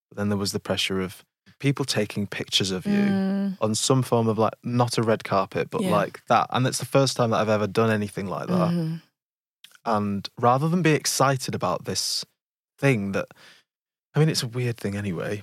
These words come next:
Speaker 1: but, you know, my younger self would be fucking
Speaker 2: Pinching yourself.
Speaker 1: Oh my God,
Speaker 2: Yeah,
Speaker 1: over
Speaker 2: yeah.
Speaker 1: the moon.
Speaker 2: Yeah, yeah, yeah.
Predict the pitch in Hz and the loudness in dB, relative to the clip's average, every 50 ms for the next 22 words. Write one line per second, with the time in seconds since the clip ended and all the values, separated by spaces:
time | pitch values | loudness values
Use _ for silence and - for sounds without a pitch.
0 | - _ - 120 113 107 - - _ _ _ _ _ _ _ _ - - - _ | -12 _ -2 0 0 0 0 -2 _ _ _ _ _ _ _ _ -20 -20 -20 _
1 | _ _ - 156 143 127 107 98 90 90 - - 117 123 127 131 131 113 110 - | _ _ -16 -14 -12 -10 -10 -10 -10 -10 -8 -4 -2 0 2 2 2 2 0 -2
2 | - 120 110 104 - - 98 95 - - 101 104 98 101 92 - - _ _ _ | -2 -4 -6 -8 -8 -10 -10 -10 -10 -8 -6 -6 -4 -6 -6 -8 -12 _ _ _
3 | _ _ _ _ _ 143 - - - - - 139 - 190 196 208 - - 170 170 | _ _ _ _ _ -20 -20 -20 -20 -20 -12 -4 0 2 2 2 2 0 0 -2
4 | 160 156 - 160 156 151 160 160 185 185 170 151 165 160 - 175 - 123 123 135 | -2 -2 -2 -2 -2 -4 -4 -4 -4 -4 -4 -2 -2 -2 0 0 0 2 2 2
5 | 139 143 143 147 160 175 170 - - - 113 117 175 180 175 165 170 170 175 170 | 2 2 2 2 2 0 -2 -2 -4 -6 -6 -4 -2 -2 -2 -2 -2 -2 -4 -6